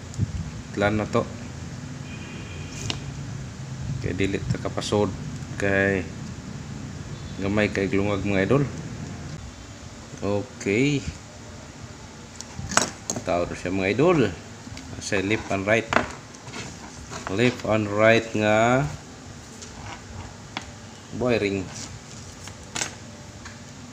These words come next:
So, akong ibubod, mga idol. Ibubod na ko para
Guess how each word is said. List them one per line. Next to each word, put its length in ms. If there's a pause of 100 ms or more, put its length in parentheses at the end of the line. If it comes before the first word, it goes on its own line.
(880)
So, 160
akong 240
ibubod, 480
mga 240
idol. 160 (1300)
Ibubod 400
na 160
ko 160
para 600